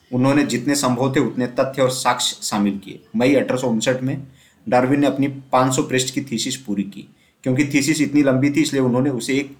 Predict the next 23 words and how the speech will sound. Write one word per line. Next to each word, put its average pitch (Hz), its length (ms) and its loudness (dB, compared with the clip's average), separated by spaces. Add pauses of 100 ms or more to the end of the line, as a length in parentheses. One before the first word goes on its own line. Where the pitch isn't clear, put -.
पुस्तक 135 260 -4
के 135 100 0
रूप 120 100 -2
में 127 120 0
प्रकाशित 117 380 -2
करने 104 220 -4
का 101 100 -6
फैसला 95 320 -2
किया। - 240 -10 (120)
मुझे 120 140 0
चिंता 131 320 0
है 143 100 2
कि 143 140 -2
वो 135 100 0
पुस्तक 131 380 -6
नहीं 117 220 -2
बिकेगी 123 300 0
और 135 80 2
प्रकाशक 117 420 -2
के 131 100 -6
पैसे 104 260 -2
डूब 101 240 -4
जाएंगे। - 320 -8